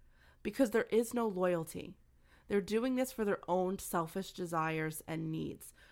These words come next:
right? The only reason they're doing it with each other is because it's more convenient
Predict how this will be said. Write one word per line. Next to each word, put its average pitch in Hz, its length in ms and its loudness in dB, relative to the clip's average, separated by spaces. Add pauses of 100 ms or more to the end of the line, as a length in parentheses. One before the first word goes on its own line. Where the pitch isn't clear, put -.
(180)
right? 175 260 0
The - 140 -4
only 220 240 0
reason 214 360 -2
they're 180 140 2
doing 185 380 -2
it - 140 -4
with 170 200 -6
each - 340 -8
other 185 520 2 (280)
is 185 140 -4
because 185 320 -2
it's 175 160 -6
more 175 180 0
convenient 180 640 -2